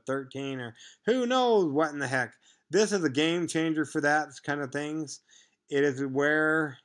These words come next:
you are actually going to, if the role-playing industry jumps on this,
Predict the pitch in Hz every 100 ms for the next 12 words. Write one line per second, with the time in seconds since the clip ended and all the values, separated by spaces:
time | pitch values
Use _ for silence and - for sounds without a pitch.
0 | _ 127 147 156 131 127 131 135 - 131
1 | 123 127 123 - _ _ _ _ - 151
2 | 165 165 156 151 143 143 143 143 143 127
3 | 127 139 170 160 165 165 160 156 139 -
4 | 151 160 - 156 135 147 143 147 147 147
5 | 143 131